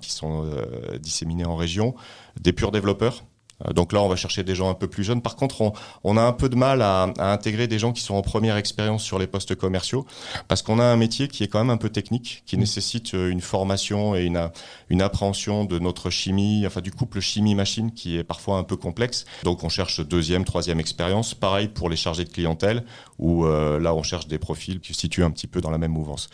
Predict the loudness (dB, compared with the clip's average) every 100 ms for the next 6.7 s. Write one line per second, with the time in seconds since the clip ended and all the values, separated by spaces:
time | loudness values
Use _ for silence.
0 | -12 0 4 4 4 2 0 2 2 0
1 | 0 2 2 0 2 4 6 4 2 0
2 | 0 2 2 4 2 0 0 0 0 0
3 | 0 0 -2 -4 -6 -6 -2 0 0 0
4 | -2 -2 -4 -4 0 0 0 0 -4 -2
5 | -2 -2 -12 -4 0 2 4 2 0 -2
6 | 0 0 0 0 0 -4